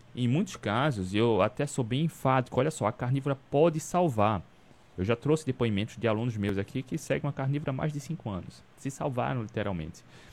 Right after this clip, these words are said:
Mas a gente precisa ter responsabilidade e bom senso quando a gente fala de abordagens dietéticas, porque muita coisa é divulgada aí. Tanto pelos haters,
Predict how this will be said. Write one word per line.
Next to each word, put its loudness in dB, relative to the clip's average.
Mas 2
a 2
gente 0
precisa -2
ter 0
responsabilidade -4
e -6
bom -4
senso -4
quando -2
a 4
gente 0
fala 2
de 0
abordagens 2
dietéticas, -2
porque 4
muita 4
coisa 2
é 2
divulgada -2
aí. -2
Tanto 2
pelos 0
haters, -2